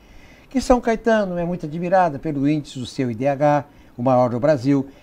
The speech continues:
que São Caetano ostenta níveis elevados de qualidade de vida e padrões sociais, sem nunca ter sido governado por um pro-, por um político do P T. É, é interessante isso, né? Quer dizer, a única cidade do, do A B C que é chamada de príncipe do A B C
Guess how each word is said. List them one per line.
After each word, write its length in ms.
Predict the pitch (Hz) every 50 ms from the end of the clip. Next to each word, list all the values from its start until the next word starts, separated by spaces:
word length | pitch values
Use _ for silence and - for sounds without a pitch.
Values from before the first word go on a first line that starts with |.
| - - -
que 120 | - 214
São 180 | - - 220 208
Caetano 460 | 185 196 180 175 - 190 185 180 170
ostenta 480 | 151 - - - 160 165 156 - 151 131
níveis 400 | 131 151 160 143 120 143 123 123
elevados 580 | 139 123 123 113 92 131 143 - 113 110 110
de 80 | 110 113
qualidade 460 | - 131 117 110 107 107 113 107 107
de 100 | 110 139
vida 240 | 135 139 151 143 127
e 60 | 123
padrões 400 | - 123 113 104 113 120 117 -
sociais, 600 | - - 110 - - 165 151 143 143 147 143 - -
sem 160 | - 190 190
nunca 540 | 226 269 339 381 440 466 440 440 - 269 208
ter 200 | - - 170 127
sido 300 | - - - 262 262 214
governado 560 | 180 185 135 151 135 113 120 160 196 220 190
por 160 | - - 233 233
um 60 | 214
pro-, 260 | - - 180 147 - - - - - - - - - -
por 160 | 147 175 190
um 100 | 220 240 285 - - - - - _ - - - - -
político 420 | - 170 143 170 214 214 - 226
do 100 | 190 202
P 140 | - 208 180
T. 220 | - - 104 92 - - - _ _ _ _ _ _ _ - - - -
É, 160 | - 151 160 -
é 60 | 165
interessante 760 | 175 - 139 135 202 196 175 143 - - 190 190 147 - - 156
isso, 180 | 139 - -
né? 100 | 135 147 - - - - - - - - - - -
Quer 80 | - 147
dizer, 160 | 151 - -
a 120 | - 170 190
única 400 | 240 269 294 277 247 - 220 -
cidade 500 | - - 170 156 160 156 156 139 143 131
do, 140 | 131 131 - -
do 180 | 143 127 131 139
A 80 | 135
B 160 | 135 143 131
C 320 | 123 - - - 123 113 101
que 80 | - -
é 80 | 139
chamada 460 | 131 - - 139 135 143 143 135 135 123
de 140 | 117 123
príncipe 680 | - - - - 185 226 277 311 - - - - 170 175
do 120 | 151 156
A 40 | 135
B 140 | 131 135 123
C 260 | - - 190 226 247